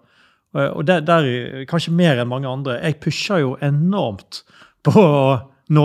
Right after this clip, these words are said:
ut med min, mine bøker i verden, da. Eh, og jeg bruker jo også sosiale medier, og har gjort det, altså jeg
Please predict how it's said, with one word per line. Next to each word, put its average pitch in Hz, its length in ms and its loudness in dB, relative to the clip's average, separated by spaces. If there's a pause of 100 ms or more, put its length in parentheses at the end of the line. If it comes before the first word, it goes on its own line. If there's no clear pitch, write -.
ut 170 340 2
med 139 140 -4
min, 147 260 -2
mine 143 240 -2
bøker 123 460 -4 (340)
i 151 140 2
verden, 131 320 0
da. 147 140 -10 (560)
Eh, 160 200 2
og - 140 -2
jeg 151 120 2
bruker 156 360 0
jo 156 80 0
også 165 240 -6
sosiale 143 420 -4
medier, 117 460 -4 (440)
og 135 100 -2
har 147 100 2
gjort 151 240 -6
det, 120 140 -4 (560)
altså 160 180 -8
jeg 147 100 -2